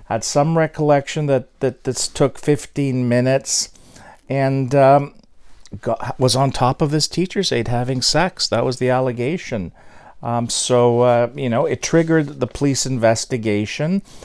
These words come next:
and then, you know, the teacher's aide was ultimately charged and then fell into this hell of defending herself and fortunately was acquitted. But, uh,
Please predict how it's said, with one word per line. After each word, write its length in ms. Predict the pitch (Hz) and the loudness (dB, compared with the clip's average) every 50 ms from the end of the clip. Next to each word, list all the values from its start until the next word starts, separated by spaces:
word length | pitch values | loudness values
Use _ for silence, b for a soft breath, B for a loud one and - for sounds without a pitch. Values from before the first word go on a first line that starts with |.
| B B B B B - - | B B B B B -8 -4
and 240 | 131 127 127 127 117 | -2 0 0 2 4
then, 400 | 120 117 117 113 117 139 151 147 | 4 4 4 4 0 -2 -4 -4
you 80 | 151 139 | -2 0
know, 140 | 113 113 117 | 2 2 2
the 80 | 120 | 0
teacher's 440 | - - 127 117 - - 131 120 113 | -2 -2 -2 -2 -2 -2 -2 0 2
aide 180 | 117 120 117 123 | 2 2 2 0
was 120 | 127 113 | 0 2
ultimately 560 | 110 110 107 - - 123 123 113 127 135 131 | 2 2 2 0 -2 -4 -4 -2 -2 -4 -4
charged 640 | - - - 113 90 92 92 107 131 135 143 - - | -4 -4 0 2 2 4 4 2 2 -2 -4 -8 -8
and 240 | - 135 131 131 131 | -6 -4 -4 -2 -2
then 360 | 131 131 127 127 131 131 127 B B B B B B B - | 0 0 0 0 0 -2 -4 B B B B B B B -20
fell 400 | - - - 135 139 139 147 147 | -18 -8 -2 0 2 2 4 2
into 220 | 147 147 - 143 | 2 0 0 0
this 240 | 131 135 123 - - | 2 2 2 4 2
hell 400 | - - 156 160 170 165 139 120 | 2 2 2 4 4 6 4 4
of 140 | 110 107 110 | 2 2 0
defending 480 | 120 107 - 131 135 151 156 147 120 | -2 -2 -2 -2 -2 -2 -2 -2 0
herself 640 | 104 101 101 - - - 104 95 104 123 127 - 123 | 0 0 0 0 0 2 2 4 4 2 0 -2 -4
and 100 | 113 - | -6 -4
fortunately 540 | - - 131 135 131 - - 135 117 113 110 | -2 -2 -2 0 -2 -4 -6 -4 -4 -4 -2
was 280 | 107 117 143 156 156 | 2 2 2 2 0
acquitted. 600 | 127 98 - - 151 151 147 104 92 104 120 - B B B B B B B B B - - | -2 -6 -6 -4 -4 -2 0 0 0 0 -2 -4 B B B B B B B B B -6 -2
But, 300 | 123 120 120 - - - | 0 0 0 -2 -2 0
uh, 200 | 123 120 117 113 | 2 2 2 2